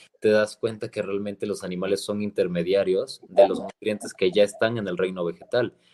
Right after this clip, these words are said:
Entonces, realmente estos aminoácidos esenciales y no esenciales ya se encuentran en la microbiota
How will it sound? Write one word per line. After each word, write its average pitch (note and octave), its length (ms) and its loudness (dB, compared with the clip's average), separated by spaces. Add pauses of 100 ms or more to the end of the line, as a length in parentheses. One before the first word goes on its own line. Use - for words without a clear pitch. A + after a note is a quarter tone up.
(220)
Entonces, A2 280 2
realmente A2+ 400 -4
estos A#2+ 280 -6
aminoácidos G2+ 720 -4
esenciales G2 800 -2
y G2 100 -10
no G2+ 280 -2
esenciales G2+ 760 -2
ya G2+ 140 2
se G#2+ 120 -8
encuentran G2+ 540 -8
en F2+ 100 -10
la E2+ 80 -6
microbiota F#2 920 -2